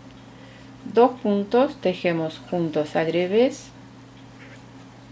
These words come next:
derecho, revés, derecho, dos puntos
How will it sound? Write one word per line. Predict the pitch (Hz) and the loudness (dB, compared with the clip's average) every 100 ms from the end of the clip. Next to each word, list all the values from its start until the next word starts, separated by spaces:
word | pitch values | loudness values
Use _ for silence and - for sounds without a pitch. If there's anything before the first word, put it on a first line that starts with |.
| - - - - - - - - - - - | -20 -20 -20 -20 -20 -20 -20 -20 -20 -18 -8
derecho, | 160 156 151 147 143 - 208 233 269 - - - - - - - - - - - - - - | 0 2 4 2 -2 -4 -2 -2 -4 -10 -20 -20 -20 -20 -20 -20 -20 -20 -20 -20 -20 -20 -12
revés, | - 147 143 165 185 254 - - - - - - - - - - - - - - - - - - | -2 -2 0 0 0 0 -4 -16 -20 -20 -20 -20 -20 -20 -20 -20 -20 -20 -20 -20 -20 -20 -18 -2
derecho, | 165 160 151 147 143 - 202 240 285 - - - - - - - - - - - - - - - - - - - - - - | 4 4 4 0 -2 -6 -2 -2 -2 -8 -20 -20 -20 -20 -20 -20 -20 -20 -20 -20 -20 -20 -20 -20 -20 -20 -20 -20 -20 -18 -2
dos | 202 202 | 4 4
puntos | - 175 160 147 143 147 - | 2 -2 -2 -2 -4 -4 -8